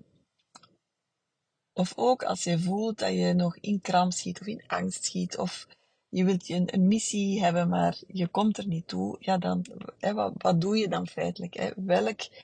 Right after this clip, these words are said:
denkkader van jezelf, ehm, houdt jou daarin tegen? Dus, hè, dus het is vanuit die plek,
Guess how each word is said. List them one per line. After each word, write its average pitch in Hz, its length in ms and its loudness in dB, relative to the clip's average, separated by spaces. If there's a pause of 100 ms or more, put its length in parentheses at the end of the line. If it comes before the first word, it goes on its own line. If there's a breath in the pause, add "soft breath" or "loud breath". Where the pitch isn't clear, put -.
(180 loud breath)
denkkader 185 880 2
van 165 160 0
jezelf, 156 580 -2 (720)
ehm, 175 460 2
houdt 165 260 0
jou 185 140 0
daarin 160 320 -4
tegen? 170 400 -10 (640)
Dus, - 520 0
hè, 185 180 -4
dus 196 140 -2
het - 80 -4
is 202 140 -2
vanuit 190 460 2
die 180 440 2
plek, - 520 -6